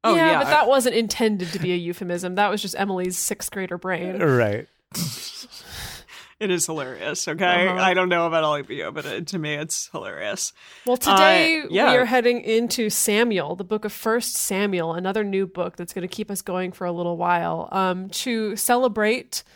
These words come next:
Speaker 2: the opening of a new book. What are all y'all drinking?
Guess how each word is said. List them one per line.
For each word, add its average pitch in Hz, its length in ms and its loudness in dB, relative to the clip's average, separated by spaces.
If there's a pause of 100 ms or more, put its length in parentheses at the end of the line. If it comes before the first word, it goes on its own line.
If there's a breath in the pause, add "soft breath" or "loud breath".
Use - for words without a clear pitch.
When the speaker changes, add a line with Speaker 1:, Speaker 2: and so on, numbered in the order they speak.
(280 soft breath)
Speaker 2:
the 208 320 -2
opening 233 480 2
of 202 580 0
a 202 140 -4
new 185 180 -4
book. 247 480 -4
What 220 240 -6
are 233 200 0
all 226 260 0
y'all 233 240 0
drinking? 214 480 -8